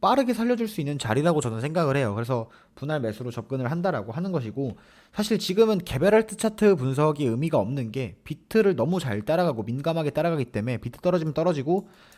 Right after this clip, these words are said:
비트 오르면 올라가는 그런 시장이 됐어요. 그래서 여러분들에게 말씀드리는 건 백이십일 선과 이러한 천사백 원 레벨까지,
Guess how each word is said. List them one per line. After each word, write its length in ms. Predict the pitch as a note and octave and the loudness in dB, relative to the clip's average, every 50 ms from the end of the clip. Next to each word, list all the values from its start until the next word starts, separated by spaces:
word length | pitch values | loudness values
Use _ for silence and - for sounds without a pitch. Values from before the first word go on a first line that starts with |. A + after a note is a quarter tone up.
| - - - | -20 -16 -14
비트 200 | C3 - - D#3 | -10 -4 -2 -2
오르면 340 | C3 A#2 A#2 C3 E3 F#3 D#3+ | 0 0 0 0 0 0 0
올라가는 540 | B2 A#2 B2+ D#3 F3 E3 A#2+ G2+ F#2+ F#2+ G2 - | 0 0 2 2 2 2 2 0 -2 -6 -10 -10
그런 420 | - - E3 G3 G3+ G3 F#3 F3 | -6 -2 0 2 2 2 2 0
시장이 320 | E3+ - - G3 G3 F#3 | -2 -4 -4 -4 -2 -2
됐어요. 360 | D3 - - - - A2+ G#2 G2 | -2 -4 -6 -8 -6 -6 -4 -4
그래서 180 | G2+ G#2 A#2 | -4 -4 -4
여러분들에게 580 | A2 G#2+ A#2 B2+ B2+ B2+ B2 A#2 B2 B2 B2 B2 - - - _ _ | -2 -2 -2 -2 -2 -2 -4 -2 -2 -4 -6 -6 -10 -20 -20 _ _
말씀드리는 500 | - A2 A2+ - D3 C#3 C3 B2+ A#2+ A#2+ | -4 -4 -4 -4 -4 -6 -4 -4 -4 -2
건 220 | A#2+ D3+ F3 E3+ - | -2 -2 -2 -2 -4
백이십일 480 | - B2 B2 C3 D#3 D#3 - F3+ E3 D#3 | -6 -6 -4 -4 -4 -4 -4 -2 -4 -4
선과 420 | - C3+ A#2 A#2+ A#2+ D#3 F3 F3+ | -4 -4 -6 -2 0 0 0 0
이러한 380 | D3 B2 B2 C3 C3 C3+ C3 B2 | 0 -2 -2 -2 -2 -2 -4 -4
천사백 500 | - - G3+ F#3 E3+ C#3 A#2+ A2 C3 C3 | -4 -4 -4 -4 -4 -6 -4 -2 -2 -2
원 140 | C#3+ C3+ A2 | -2 -2 -2
레벨까지, 640 | G2 G2 F#2+ A#2 A#2 - A#2+ A2 A#2+ D3 F3 F3 | -2 -2 -4 -4 -4 -4 -4 -4 -2 -4 -4 -4